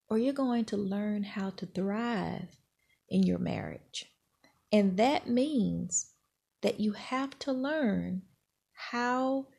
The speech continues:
to successfully manage to continue to court your spouse. And that's the difference between surviving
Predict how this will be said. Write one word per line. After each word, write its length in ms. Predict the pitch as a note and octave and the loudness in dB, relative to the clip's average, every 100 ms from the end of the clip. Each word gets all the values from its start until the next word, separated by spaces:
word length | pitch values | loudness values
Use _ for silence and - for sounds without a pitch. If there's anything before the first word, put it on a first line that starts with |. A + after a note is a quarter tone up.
| _ _ | _ _
to 220 | - A3 G#3 | -8 -4 -2
successfully 1600 | G3+ - F#3 - - - B3+ D4 - - G3+ E3 D#3 D3 - - - _ _ _ _ _ _ _ _ - | -2 -2 -2 -2 -2 0 -2 0 -2 -2 -2 0 0 0 -4 -12 -20 _ _ _ _ _ _ _ _ -2
manage 880 | F#3 A3+ B3 F3+ - - - - - _ _ _ _ _ _ _ - | 4 6 6 4 0 -4 -8 -8 -10 _ _ _ _ _ _ _ -8
to 100 | G#3+ | -6
continue 720 | G#3 F#3 - - A3+ G#3+ A3 | -2 -4 -2 -2 0 2 0
to 160 | - C4 | -6 -12
court 480 | - - G3 G3+ - | -6 -2 -2 -2 -6
your 160 | G#3 A#3+ | -4 -4
spouse. 720 | - C#4+ C#4 E3 - - - _ _ _ _ _ - - - | -6 -6 -4 -6 -6 -10 -12 _ _ _ _ _ -20 -18 0
And 220 | G#3 G#3 | 4 4
that's 260 | B3 D#4+ - | 4 2 0
the 120 | D#4 | 0
difference 420 | A3 A#3+ A#3 G#3+ | 4 4 4 -2
between 640 | - G3+ G3+ - F#3+ F#3 F3+ | 0 -4 -2 0 2 4 2
surviving 1040 | - E3 C#3+ E3+ G#3+ A#3+ A#3+ A#3 A3+ A3+ | -2 -4 -4 -2 2 2 2 2 2 -2